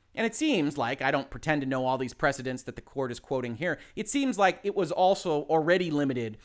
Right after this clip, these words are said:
in cases that came out after that fact. You kinda get this, and you kinda get a notion of this when you read a lot of court cases. But there are plaintiffs, there are defendants that kind of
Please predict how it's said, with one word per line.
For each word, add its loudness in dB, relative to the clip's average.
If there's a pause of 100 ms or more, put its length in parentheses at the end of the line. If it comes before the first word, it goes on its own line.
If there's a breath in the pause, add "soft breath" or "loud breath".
(220 soft breath)
in 4
cases -4
that 2
came -2
out 2
after -2
that -8
fact. -16 (240 soft breath)
You -10
kinda 6
get 4
this, -2 (220 soft breath)
and 0
you 2
kinda 4
get 4
a 4
notion 0
of -2
this -2
when -2
you -2
read -2
a -2
lot 0
of -8
court -4
cases. -6 (260 loud breath)
But 6 (140)
there 6
are 8 (160)
plaintiffs, 2
there 4
are 6
defendants 0
that -6
kind -2
of -4